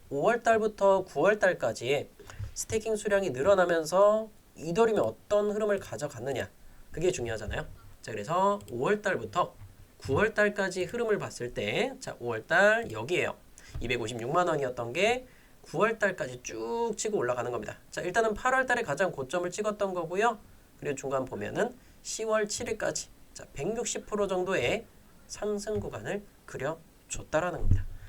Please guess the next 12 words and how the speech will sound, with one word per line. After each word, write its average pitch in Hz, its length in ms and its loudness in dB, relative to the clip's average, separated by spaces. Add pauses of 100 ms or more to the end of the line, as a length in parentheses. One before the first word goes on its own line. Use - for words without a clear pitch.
(160)
자, - 220 0
이더리움은 233 440 4
일단은 165 440 2
요렇게 - 300 -4
한번 160 340 0 (280)
살펴본 160 500 -4
거고, 131 400 0 (460)
앞으로 240 500 2
이 202 300 -2
엑스알피 214 640 -2
리플도 170 380 -6
마찬가지로 147 760 -4